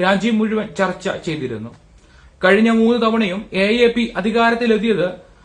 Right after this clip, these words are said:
അവരുടെ വാഗ്ദാനങ്ങൾ കൊണ്ടാണ്. അതേ സ്ട്രാറ്റജി തന്നെയാണ് കേജ്രിവാൾ വീണ്ടും ഇലക്ഷന് മുൻപ് പയറ്റുന്നത്. എ എ പിയുടെ വാഗ്ദാനങ്ങൾക്ക് മുൻപിൽ മറ്റൊന്നും ചെയ്യാനാകാതെ നിൽക്കുകയാണ്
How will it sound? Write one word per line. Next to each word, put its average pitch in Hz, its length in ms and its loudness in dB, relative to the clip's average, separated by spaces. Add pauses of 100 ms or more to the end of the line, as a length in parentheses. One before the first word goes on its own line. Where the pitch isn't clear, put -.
(140)
അവരുടെ 233 460 2
വാഗ്ദാനങ്ങൾ 214 720 0
കൊണ്ടാണ്. 110 420 -6 (640)
അതേ 180 240 0
സ്ട്രാറ്റജി 214 540 -2
തന്നെയാണ് 220 520 0 (540)
കേജ്രിവാൾ 233 600 2
വീണ്ടും 233 520 2
ഇലക്ഷന് 208 440 -2
മുൻപ് 214 360 0 (160)
പയറ്റുന്നത്. 147 580 -2 (680)
എ 175 220 2
എ 214 80 4
പിയുടെ 220 300 2
വാഗ്ദാനങ്ങൾക്ക് 226 840 0
മുൻപിൽ 233 360 0 (500)
മറ്റൊന്നും 233 460 0
ചെയ്യാനാകാതെ 254 640 0
നിൽക്കുകയാണ് 220 720 0